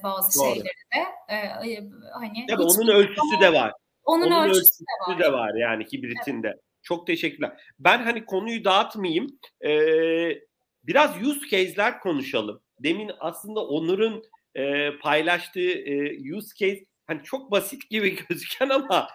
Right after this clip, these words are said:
Speaker 2: hani it-, iteledikçe, e, geliştirdikçe aslında altından o kadar çok, e, böyle, e, denemenin, e,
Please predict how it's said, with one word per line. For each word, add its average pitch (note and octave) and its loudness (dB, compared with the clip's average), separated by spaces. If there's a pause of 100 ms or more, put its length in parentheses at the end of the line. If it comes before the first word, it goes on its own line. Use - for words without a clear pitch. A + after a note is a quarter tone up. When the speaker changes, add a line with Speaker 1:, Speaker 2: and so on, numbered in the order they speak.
(240)
Speaker 2:
hani D#3+ 2 (160)
it-, - -20
iteledikçe, G3 -2
e, E3 -6
geliştirdikçe E3+ -4
aslında F3+ -4
altından F3+ -2
o C#3+ -8
kadar F#3+ 0
çok, F3+ -6 (280)
e, C#3 -2
böyle, D3+ -2 (160)
e, B2 -4 (420)
denemenin, E3+ 2 (240)
e, B2+ -6